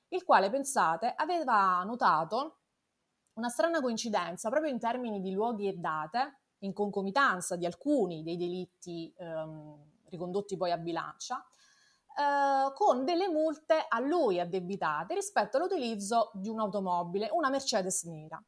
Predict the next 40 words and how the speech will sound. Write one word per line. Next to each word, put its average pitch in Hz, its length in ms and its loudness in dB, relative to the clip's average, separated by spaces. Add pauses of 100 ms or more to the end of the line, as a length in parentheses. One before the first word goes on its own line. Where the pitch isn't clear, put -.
che - 80 -12
in 403 60 -2
realtà - 340 2
proprio 330 240 2
in 254 100 -2
quelle 226 240 0
date, 175 360 2
in 190 100 -10
quelle 247 180 -2
settimane, 196 580 -4
in 170 120 -8
quei 196 180 -2
mesi, 160 400 -12
Bilancia 320 380 -4
aveva 185 180 0
prestato 185 380 -4
ad 170 60 -8
un 170 80 -8
amico. 190 520 -8
Ebbene, 202 340 -4
questo 196 260 -4
amico 190 340 -2
era 165 120 -2
proprio, 180 540 -2
eh, 202 160 -6
che, 208 140 -4
scusate, 214 380 0
Monello 208 380 0
aveva 170 200 0
prestato 190 340 -4
ad 185 80 -2
un 175 80 -6
amico, 165 540 -10 (320)
questo 302 260 -2
amico 262 300 0
era 180 120 6
proprio 214 240 2
Donato 185 340 -2
Bilancia. 156 720 -2 (480)
Allora, 233 320 4